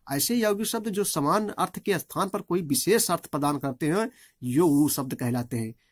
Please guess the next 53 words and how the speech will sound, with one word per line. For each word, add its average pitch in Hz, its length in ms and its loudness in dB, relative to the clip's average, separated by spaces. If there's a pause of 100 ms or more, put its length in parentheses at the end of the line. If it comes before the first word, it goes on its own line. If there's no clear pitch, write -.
अब 151 80 -4
दोस्तों 170 240 0 (200)
कमल, 180 260 2 (100)
कमल 160 220 2
एक 180 120 2
विशेष 147 360 -2
अर्थ 180 140 -6
है 180 80 -2
भाई। 196 240 -2 (440)
एक 190 180 6
धन 175 240 2
दंत 185 140 0
बराबर 175 340 2
एक 151 240 -2
दंत, 190 200 -4
यानी 180 180 0
जो 170 120 0
है 196 80 0
गणेश 160 260 0
भगवान। 139 420 0
गणेश 151 160 -4
भगवान 180 320 -2
क्या 240 180 -2
है? 143 160 0 (320)
एक 180 180 -2
विशेष 220 380 2
आदमी 143 260 4
है, 113 120 -2
एक 170 200 0
विशेष 214 300 -4
प्रकार 185 300 -2
की 175 200 -4
इस-, 156 100 -6
कोई 170 380 0
देवी 165 440 2
देवता 160 240 0
ईश्वर 175 380 0
है। 123 180 0 (840)
तो 196 100 2
दोस्तों 196 300 2
ये 196 120 6
था 196 140 -2
हमारा 180 220 2
जो 165 140 2
है 185 100 4
योग 151 280 4
रूढ़ 156 120 0
शब्द, 175 280 -2 (400)
ये 170 60 -2
था - 180 2
दोस्तों 147 340 0
पार्ट 143 340 0
वन। 220 280 2